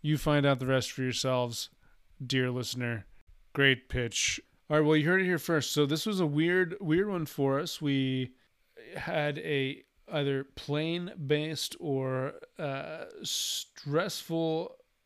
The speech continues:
home searching-based list of film, T V show, podcasts. Yeah, well, it was good to catch up, but let's just say that we went, we're gonna, we're going from light hitters to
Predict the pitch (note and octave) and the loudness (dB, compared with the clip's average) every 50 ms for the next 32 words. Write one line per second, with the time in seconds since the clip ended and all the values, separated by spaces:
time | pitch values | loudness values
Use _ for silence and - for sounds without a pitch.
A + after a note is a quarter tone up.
0 | - - - - - D#3+ E3+ F3+ F#3 F#3 F#3+ E3 - - - F3+ E3+ - - - | -20 -18 -10 -4 0 0 2 2 0 -2 -4 -6 -6 -2 -2 -2 -2 -2 -2 -2
1 | D3+ D3 C#3+ - _ _ - D#3 C3+ B2+ C#3+ C3+ C3 B2+ - - - - - D#3+ | -2 -2 -4 -6 _ _ -10 -6 0 2 2 2 2 0 -2 -6 -10 -10 -6 -2
2 | C#3+ C#3 C#3 - - - - E3 C3+ B2 A#2+ - - _ - - - D3+ D3 C#3+ | 0 0 0 -2 -4 -8 -8 -8 -8 -10 -10 -14 -20 _ -10 -2 2 4 4 4
3 | C#3 C#3 C#3 C#3 C#3 - - - - - C#3 C3 C#3 C3 - - C#3 C3+ C3+ C3 | 4 4 2 2 0 -2 -6 -8 -6 -4 0 0 0 0 0 0 2 2 2 2
4 | C3 B2+ B2+ B2 B2 A#2+ B2 - - C3+ C3+ C3+ B2 - - B2 A#2 A#2+ C#3+ D3+ | 0 0 0 -2 -4 -6 -8 -6 -4 -2 -2 -2 -4 -4 -6 -4 -4 -4 -6 -8
5 | - - - - - - _ _ _ _ _ - F3 D#3 D3 D#3+ E3 F3 - - | -10 -10 -10 -10 -10 -12 _ _ _ _ _ -6 0 4 4 4 4 2 -4 -10
6 | - E3 D3 D#3 F#3 G#3 - - _ _ _ _ - F3 D3 C#3+ C#3+ D#3 C#3+ C#3+ | -4 -2 0 0 0 -2 -8 -18 _ _ _ _ -4 -2 -2 -2 -2 -4 -4 -4
7 | - - C#3+ C3+ - - D3 C#3 C3+ - _ _ _ _ _ _ _ _ _ - | -4 -4 -4 -4 -2 0 0 -2 -2 -4 _ _ _ _ _ _ _ _ _ -10
8 | D3 C3 B2 C#3+ C3+ C3+ C3 C#3 C#3+ D3 C#3 - E3+ D3 - - D#3+ D3 C#3+ C#3 | -6 -2 0 2 2 2 0 0 0 0 0 -2 -4 -4 -2 0 2 2 2 2
9 | C3+ C3+ B2+ C3+ C3+ C3+ C#3 C#3 C#3 C#3+ C#3 C3 D3+ D3+ D3+ E3 E3+ - D#3+ C#3+ | 0 -2 -2 -2 -2 -2 -2 -2 -2 -2 -2 0 0 0 0 0 -2 0 0 2
10 | D3+ F3 G#3 G3 - - E3 D3 C#3 C3+ B2 B2+ C3 C#3+ - - D3+ E3+ F3 E3+ | 2 2 0 -2 -4 -2 -2 0 0 -2 -2 -2 -4 -4 -4 -4 -4 -4 -2 -2
11 | F3 F3 F3 D3+ - - - D#3 C#3+ C3+ C3 C3 A#2+ | -4 -4 -4 -6 -8 -4 0 2 4 4 4 2 0